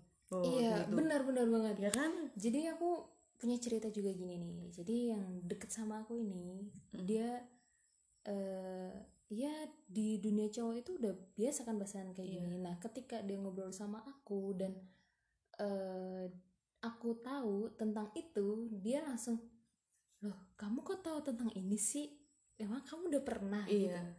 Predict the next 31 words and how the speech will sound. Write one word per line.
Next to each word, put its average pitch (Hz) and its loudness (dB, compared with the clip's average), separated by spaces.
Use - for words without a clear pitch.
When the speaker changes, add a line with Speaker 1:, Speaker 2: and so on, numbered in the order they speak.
Speaker 2:
Aku 233 -2
tahu 277 2
bukan 226 4
berarti 196 0
aku 240 -10
sudah 196 -2
pernah. 190 -6
Aku 214 -6
tahu 226 -2
ketika 208 -2
aku - -8
mendapat 208 2
pengetahuan 208 -4
itu 208 -2
kan 311 -8
ketika 240 -4
aku - -8
dengar 185 0
atau 202 -6
melihat 190 -4
atau 214 -4
melakukan. 208 -4
Nah, 190 2
Speaker 1:
Hmm. 175 -8
Speaker 2:
opsinya 262 -2
kan 349 0
banyak 220 4
nih, 196 0
nggak 185 -2
cuman 208 0
melakukan 202 -4